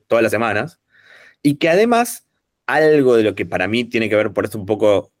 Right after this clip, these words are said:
lo que sonaba chicana no era chicana, sino que era descripción, es que hay mucho material producido que no circuló lo suficiente.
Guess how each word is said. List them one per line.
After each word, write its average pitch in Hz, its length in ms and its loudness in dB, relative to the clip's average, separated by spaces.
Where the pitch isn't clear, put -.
lo 95 180 -10
que 90 200 -14
sonaba 131 520 -2
chicana 139 400 -2
no 123 160 0
era 139 160 0
chicana, 123 340 -2
sino 110 180 -4
que 113 60 -2
era 110 140 0
descripción, 131 800 -2
es 156 340 -2
que 139 400 -4
hay 165 200 2
mucho 190 420 -2
material 110 520 0
producido 143 640 -2
que 147 120 -2
no 202 120 -6
circuló 160 420 -2
lo 180 100 2
suficiente. 95 680 -4